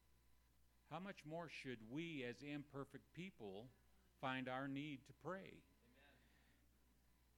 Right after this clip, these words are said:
Sometimes Jesus would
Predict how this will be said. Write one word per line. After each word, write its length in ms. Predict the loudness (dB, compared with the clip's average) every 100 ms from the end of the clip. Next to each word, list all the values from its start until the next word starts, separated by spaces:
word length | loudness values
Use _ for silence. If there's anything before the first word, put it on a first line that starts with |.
| -20 -20 -20 -20 -20 -20 -20 -20 -20 -20 -20 -20 -20 -20 -20 -20 -20 -20 -20 -20 -20 -20 -20 -20 -20 -20 -20 -20 -20 -20 -20 -20 -20 0
Sometimes 480 | 4 4 6 4 4
Jesus 540 | 4 6 6 6 2 2
would 220 | 2